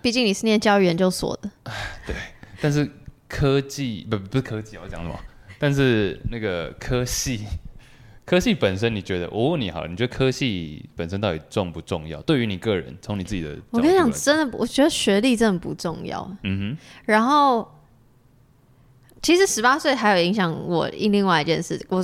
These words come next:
Speaker 1: 刚虽然讲家里发生的事情，但我觉得发-，有一件事情也是影响我，但它可能是坏的影响。是我，就像我刚刚前面提到，我根本不知道我未来要什么或喜欢什么，我就觉得反正人生就是念书。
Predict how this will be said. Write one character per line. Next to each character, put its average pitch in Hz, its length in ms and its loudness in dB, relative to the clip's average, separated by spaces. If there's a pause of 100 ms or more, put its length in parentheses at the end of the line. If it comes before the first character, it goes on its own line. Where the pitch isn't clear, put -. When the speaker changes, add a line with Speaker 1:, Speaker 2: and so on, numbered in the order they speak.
(140)
Speaker 1:
刚 220 200 4
虽 220 100 4
然 202 100 4
讲 170 220 0
家 175 160 4
里 156 140 0
发 160 180 0
生 190 80 -2
的 - 80 0
事 170 140 -4
情， - 240 -6
但 247 260 4
我 175 100 4
觉 185 160 4
得 - 280 0
发-， - 120 -2 (520)
有 185 180 4
一 185 60 6
件 240 140 4
事 233 60 -2
情 202 140 4
也 170 160 4
是 208 160 0
影 170 200 -2
响 160 220 -4
我， 156 120 -2
但 214 120 0
它 233 80 0
可 233 100 -2
能 165 100 -2
是 214 160 -4
坏 320 260 0
的 170 100 -2
影 147 200 -4
响。 - 180 -2 (460)
是 359 160 2
我， 185 360 6 (500)
就 262 100 4
像 240 140 6
我 185 60 2
刚 185 100 0
刚 202 80 0
前 190 140 -2
面 185 160 0
提 156 140 -4
到， 160 180 4
我 165 140 4
根 302 140 4
本 220 120 4
不 214 100 2
知 208 80 2
道 208 120 6
我 165 160 4
未 196 140 4
来 139 180 0
要 185 200 2
什 - 120 -6
么 160 100 -8
或 180 80 -4
喜 - 160 -4
欢 156 160 -2
什 180 80 -8
么， 139 120 -8
我 160 40 -2
就 196 140 2
觉 175 160 2
得 151 80 2
反 156 140 -4
正 170 100 0
人 170 160 2
生 175 100 0
就 170 80 0
是 170 100 0
念 170 220 0
书。 - 320 -6